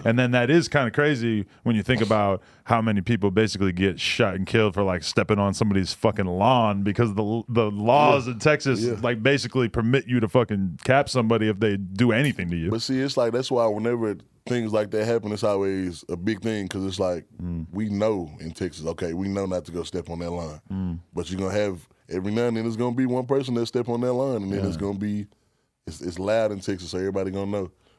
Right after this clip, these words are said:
Speaker 1: I was
Speaker 2: And
Speaker 1: just
Speaker 2: then
Speaker 1: watching this video that went viral of a dude in New York, I think, and he, he, like, basically some dudes are trying to beat him up. He goes in his backpack, he pulls out a hatchet, and he starts
Speaker 2: And
Speaker 1: chopping up the
Speaker 2: chopping the
Speaker 1: whole
Speaker 2: table.
Speaker 1: fucking
Speaker 2: Yeah, I seen that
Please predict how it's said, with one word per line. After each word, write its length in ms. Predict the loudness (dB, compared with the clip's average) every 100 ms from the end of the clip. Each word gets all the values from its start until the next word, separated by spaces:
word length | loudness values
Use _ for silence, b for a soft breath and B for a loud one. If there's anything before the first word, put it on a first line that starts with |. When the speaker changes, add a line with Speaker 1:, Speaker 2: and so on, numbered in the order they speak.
| -2
Speaker 1:
I 100 | -2
was 100 | -2
Speaker 2:
And 80 | -4
Speaker 1:
just 100 | 0
Speaker 2:
then 80 |
Speaker 1:
watching 240 | 0 0 -2
this 120 | 0
video 260 | 0 2 2
that 100 | 2
went 180 | 0
viral 360 | 2 2 2 2
of 80 | 0
a 40 |
dude 280 | 0 0 2
in 80 | 2
New 60 | 4
York, 400 | 4 4 2 -2
I 60 | -2
think, 300 | 0 0 -2
and 200 | -2 0
he, 220 | 0 0
he, 220 | 0 0
like, 260 | 0 -6 _ -20 -10 0
basically 300 | 0 2 0
some 160 | 2
dudes 180 | 2 2
are 60 | 2
trying 160 | 0 0
to 40 |
beat 180 | 0 4
him 60 |
up. 160 | 4 2
He 40 |
goes 200 | 2 2
in 40 | 0
his 120 | -2
backpack, 440 | 0 0 4 2 2
he 60 |
pulls 240 | 0 0 2
out 160 | -2
a 40 | 0
hatchet, 480 | 2 2 -2 -6 B B B B
and 140 | -6 0
he 120 | 0
starts 380 | 2 0 0 -2
Speaker 2:
And 80 | -2
Speaker 1:
chopping 420 | 2 4 4 4
up 60 | 4
the 60 |
Speaker 2:
chopping 120 | 4 6
the 60 |
Speaker 1:
whole 180 | 6 8
Speaker 2:
table. 340 | 6 4 2 2
Speaker 1:
fucking 160 | 4
Speaker 2:
Yeah, 80 | 4
I 20 |
seen 60 |
that 120 | 4